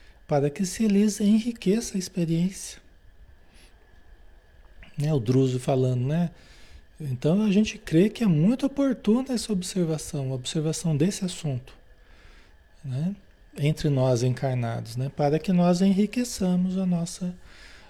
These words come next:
a nossa experiência, né?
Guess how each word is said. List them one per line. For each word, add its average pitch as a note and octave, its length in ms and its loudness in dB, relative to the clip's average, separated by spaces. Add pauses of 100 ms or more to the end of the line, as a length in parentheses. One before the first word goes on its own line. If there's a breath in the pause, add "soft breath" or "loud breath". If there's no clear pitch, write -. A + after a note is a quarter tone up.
(240 loud breath)
a F3+ 160 0
nossa D3 1400 -2
experiência, F#3+ 840 -2 (460)
né? D3+ 260 -6